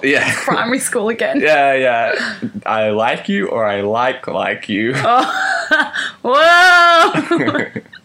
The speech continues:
Speaker 2: <laughs> Please circle. <laughs> All I'm trying to say is if the girl you're into is socially awkward,
Speaker 1: Okay.
Speaker 2: it's like trying to put a cat in the bath.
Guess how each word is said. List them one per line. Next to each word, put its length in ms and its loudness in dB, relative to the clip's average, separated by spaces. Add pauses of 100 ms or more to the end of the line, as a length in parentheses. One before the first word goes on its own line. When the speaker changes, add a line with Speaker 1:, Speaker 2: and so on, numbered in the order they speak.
(240)
Speaker 2:
<laughs> 320 0 (100)
Please 340 0
circle. 560 -2 (160)
<laughs> 340 -6
All 200 2
I'm 100 0
trying 140 0
to 60 -2
say 80 0
is 80 -6
if 80 -6
the 80 -4
girl 260 0
you're 160 0
into 220 -2
is 100 -4
socially 440 -2
awkward, 540 -6
Speaker 1:
Okay. 240 -4 (200)
Speaker 2:
it's 180 -6
like 300 0
trying 240 0
to 260 -2 (880)
put 140 -2
a 40 0
cat 320 -2
in 80 -2
the 60 -2
bath. 540 -6